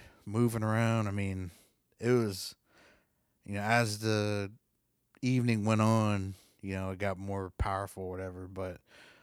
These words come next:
you know, a few things from that. Uh, we,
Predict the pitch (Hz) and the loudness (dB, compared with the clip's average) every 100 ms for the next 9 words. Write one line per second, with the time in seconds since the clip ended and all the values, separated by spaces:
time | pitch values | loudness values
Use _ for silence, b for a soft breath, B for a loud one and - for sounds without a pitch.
0 | b b b b b b _ - 123 117 | b b b b b b _ 0 2 4
1 | 131 127 120 117 117 117 - 117 110 107 | 6 4 4 4 4 0 -2 -2 2 2
2 | 107 107 - - 110 107 104 98 95 B | 2 0 -6 -10 -6 -2 -2 -2 -4 B
3 | B B B B B B B B - 107 | B B B B B B B B -8 -6
4 | 104 101 | -4 -4